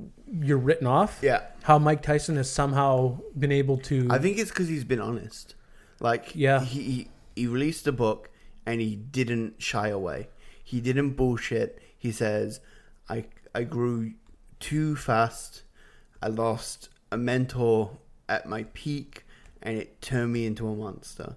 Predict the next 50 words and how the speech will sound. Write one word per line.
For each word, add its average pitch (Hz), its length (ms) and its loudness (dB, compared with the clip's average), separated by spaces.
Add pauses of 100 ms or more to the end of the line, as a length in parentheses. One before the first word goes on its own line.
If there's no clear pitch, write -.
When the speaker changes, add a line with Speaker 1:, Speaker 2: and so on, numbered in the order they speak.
(100)
Speaker 1:
Yeah. 131 220 4 (160)
Speaker 2:
And 120 200 0
then 117 220 2
from 117 220 0
there, 135 360 6
I - 60 -2
got 120 300 -6
hard 117 380 0
into 107 220 -6
drugs. - 600 -12 (440)
Speaker 1:
Yeah, 160 300 6 (180)
Speaker 2:
Uh, - 80 -2 (220)
Speaker 1:
it, 160 220 2
it 165 180 0
just, - 300 -2
I 156 120 4
don't 156 120 6
know. 139 120 4
This, 156 260 2
it, 160 160 0
Speaker 2:
I, 156 140 2
I 170 120 10
Speaker 1:
this, 196 100 8
Speaker 2:
thi-, - 100 -6
Speaker 1:
this 196 200 8
Speaker 2:
I - 40 -10
Speaker 1:
day 190 120 10
and 151 80 4
age, 151 160 4
it 156 80 -6
seems 156 200 0
like 147 100 6
Speaker 2:
Yeah. 120 60 4
Speaker 1:
there's 135 160 6
no 147 180 4
forgiveness, 143 600 4
no 147 60 4
Speaker 2:
I, 135 40 4
Speaker 1:
matter 147 200 6
Speaker 2:
I, 170 60 8
Speaker 1:
what. 156 220 4
Speaker 2:
I 175 60 8
still 202 260 6
think 170 360 0
that, - 240 -2
uh, 131 240 6
s-, - 200 -6 (160)
people 131 280 -2
hold 120 220 0
him 117 200 -6